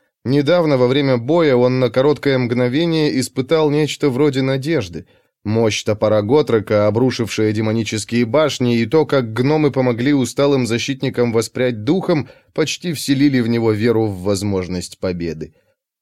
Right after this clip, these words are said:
"Бесплодные мечты", понимал Феликс сейчас, наблюдая, как князь выкрикивает приказы и отправляет собственную гвардию прикрывать отступление остальных своих солдат. Лишь благодаря самообладанию правителя удалось предотвратить беспорядочное бегство.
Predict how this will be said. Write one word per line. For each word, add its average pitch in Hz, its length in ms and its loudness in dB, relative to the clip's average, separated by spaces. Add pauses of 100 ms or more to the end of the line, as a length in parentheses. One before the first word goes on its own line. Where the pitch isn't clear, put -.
(140)
"Бесплодные 196 680 0
мечты", 180 680 -2
понимал 107 440 0
Феликс 104 360 -2
сейчас, 110 580 -2
наблюдая, 127 560 2
как 143 280 -2
князь 147 420 0
выкрикивает 127 760 0
приказы 131 640 0
и 123 40 2
отправляет 117 640 0
собственную 113 720 0
гвардию 123 540 0
прикрывать 110 500 0
отступление 104 800 -2
остальных 98 580 -2
своих 90 300 -6
солдат. 98 520 -6 (600)
Лишь 180 220 0
благодаря 165 480 0
самообладанию 147 840 2
правителя 135 480 0
удалось 104 400 2
предотвратить 101 720 -4
беспорядочное 92 840 -4
бегство. 85 600 -8